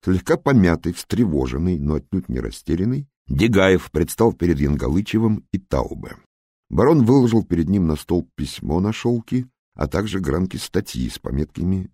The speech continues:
Судейкина. «Ваши вещички, господин штабс-капитан.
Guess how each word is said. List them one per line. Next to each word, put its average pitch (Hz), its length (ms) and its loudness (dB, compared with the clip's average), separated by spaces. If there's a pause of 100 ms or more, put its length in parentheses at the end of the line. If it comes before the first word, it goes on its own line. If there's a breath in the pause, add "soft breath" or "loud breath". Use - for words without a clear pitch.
(120)
Судейкина. - 800 -12 (800)
«Ваши 175 280 0
вещички, 165 640 -2
господин 69 500 -4
штабс-капитан. - 800 -8